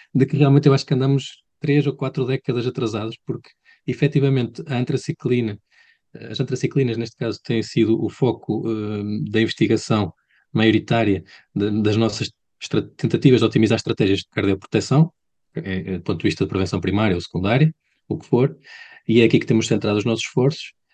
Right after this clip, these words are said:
mas efetivamente quando vamos olhar para a incidência clínica de I C propriamente, eh, nas coortes mais atuais de doentes submetidos a esquemas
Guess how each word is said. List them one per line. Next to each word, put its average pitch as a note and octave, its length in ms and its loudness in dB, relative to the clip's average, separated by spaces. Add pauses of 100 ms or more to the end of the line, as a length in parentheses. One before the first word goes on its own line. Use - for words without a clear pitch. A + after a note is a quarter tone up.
(100)
mas C3 180 6
efetivamente C#3+ 540 4
quando B2+ 180 2
vamos C3 260 0
olhar B2+ 380 0
para B2 140 -6
a A#2+ 40 -2
incidência A2+ 640 -2
clínica C3 560 2 (140)
de A2+ 120 -4
I B2 80 -2
C A2 500 4 (180)
propriamente, G#2+ 580 -2 (520)
eh, A2 180 0
nas A#2 160 2
coortes C3+ 500 4
mais A#2 200 0
atuais G#2+ 540 0
de G#2 80 -2
doentes A2+ 260 -2
submetidos G#2 680 -4 (340)
a - 60 -6
esquemas G2+ 680 -2